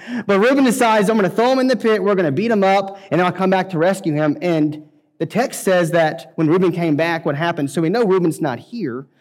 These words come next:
but the rest of his brothers see another opportunity.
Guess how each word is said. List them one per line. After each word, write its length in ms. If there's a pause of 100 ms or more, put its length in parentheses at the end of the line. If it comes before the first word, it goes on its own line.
(140)
but 140
the 80
rest 240
of 80
his 160
brothers 640 (480)
see 520
another 760
opportunity. 800